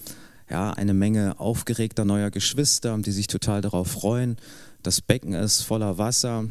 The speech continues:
Äh, wir sind alle aufgeregt und, ähm,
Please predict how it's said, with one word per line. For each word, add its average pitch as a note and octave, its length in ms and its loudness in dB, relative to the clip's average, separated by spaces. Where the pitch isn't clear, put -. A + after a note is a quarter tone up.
Äh, G2 280 2
wir G#2+ 140 4
sind - 240 0
alle C3 220 0
aufgeregt B2 840 -2
und, G2 320 0
ähm, F#2+ 320 2